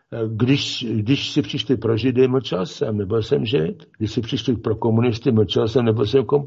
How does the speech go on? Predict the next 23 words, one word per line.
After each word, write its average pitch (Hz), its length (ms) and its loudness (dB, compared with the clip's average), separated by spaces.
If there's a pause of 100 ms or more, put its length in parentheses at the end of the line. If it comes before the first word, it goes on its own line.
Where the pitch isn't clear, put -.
(120)
eh, 127 160 0
nebyl 120 220 0
jsem 139 180 2
komunista. 156 720 -4 (540)
Když 110 140 0
si 147 100 4
přišli 123 600 0 (240)
pro 120 180 0
odboráře, 127 560 0
mlčel 113 320 0
jsem, 127 180 -2
nebyl 120 220 -4
jsem 113 180 -2
odborář. 104 580 -4
A 110 80 -4
když 117 180 -2
si 135 100 -2
přišli 135 340 -4
pro 110 160 -2
mě, 113 340 -2 (300)
nebyl 107 400 4
už - 220 -12
nikdo, 98 520 -6